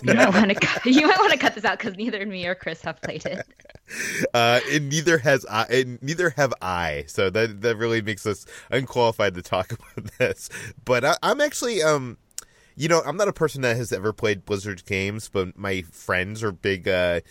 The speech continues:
Speaker 2: Blizzard fanboys. You know, they go to BlizzCon every year.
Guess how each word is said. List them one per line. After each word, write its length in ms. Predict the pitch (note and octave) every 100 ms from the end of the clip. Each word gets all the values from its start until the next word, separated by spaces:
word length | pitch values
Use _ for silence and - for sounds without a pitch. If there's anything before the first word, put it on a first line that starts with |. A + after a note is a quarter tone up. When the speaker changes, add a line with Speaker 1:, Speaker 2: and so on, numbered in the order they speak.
| - - -
Speaker 2:
Blizzard 400 | - A#2+ A#2 G#2
fanboys. 760 | - G2 F2+ F#2 G2 G2 G2 F#2
You 60 |
know, 100 | D#2+
they 100 | D#2
go 140 | D#2 F2
to 80 | D#2+
BlizzCon 640 | - F#2 E2+ - F#2 F2+
every 280 | E2+ D#2 E2
year. 420 | D#2+ F2 E2+ E2+